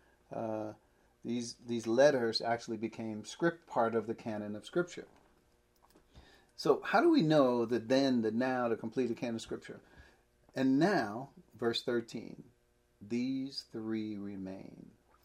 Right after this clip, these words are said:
faith, hope, and love. But the greatest of these is love." So I always look at this last verse as a,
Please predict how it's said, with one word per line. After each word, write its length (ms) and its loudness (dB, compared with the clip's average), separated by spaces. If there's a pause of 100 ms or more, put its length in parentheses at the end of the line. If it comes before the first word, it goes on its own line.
(180)
faith, 440 -4 (560)
hope, 340 -2 (480)
and 220 -10
love. 280 -6 (1160)
But 160 -12
the 80 -10
greatest 920 -2
of 120 -16 (100)
these 560 -14 (240)
is 160 -16
love." 340 -16 (120)
So 380 -4
I 120 0
always 440 2
look 200 -2
at 140 -4
this 180 -8
last 440 -6
verse 420 -6
as 260 -14
a, 180 -16